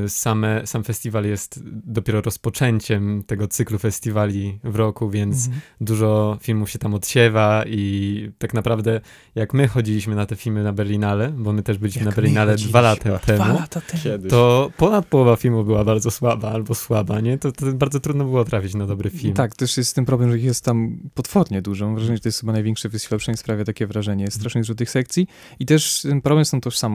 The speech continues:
Speaker 2: Chociaż trudno powiedzieć, żeby tam Wenecja czy Cannes miały jakieś s-, specjalną tożsamość. Zawsze mam wrażenie, że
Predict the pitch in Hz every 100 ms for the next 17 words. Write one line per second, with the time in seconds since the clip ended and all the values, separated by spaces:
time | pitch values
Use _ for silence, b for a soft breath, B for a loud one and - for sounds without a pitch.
0 | 120 - - 127 120 120 b b b 165
1 | - 220 185 175 170 160 135 127 123 117
2 | 113 113 127 - 120 117 120 104 95 98
3 | 95 101 - - 139 - 110 107 104 110
4 | 127 120 123 - 123 117 B B - 120
5 | 123 120 117 110